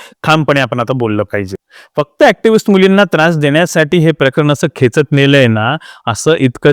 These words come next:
साधं सोपं आणि छोटं प्रकरण नाहीये. पोलिसांची अन्यायी भूमिका, राजकीय हस्तक्षेप,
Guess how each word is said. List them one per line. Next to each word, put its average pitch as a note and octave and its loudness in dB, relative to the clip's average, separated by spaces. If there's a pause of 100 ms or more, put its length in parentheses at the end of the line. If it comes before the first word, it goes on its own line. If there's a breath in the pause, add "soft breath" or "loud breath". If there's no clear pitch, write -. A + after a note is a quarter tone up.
साधं A#2 -2
सोपं B2+ -4
आणि C#3 0
छोटं B2 -4
प्रकरण C3+ -2
नाहीये. C3 0 (440 soft breath)
पोलिसांची B2+ 2
अन्यायी A#2+ 0
भूमिका, C#3 -2 (200)
राजकीय C3 0
हस्तक्षेप, C#3+ -2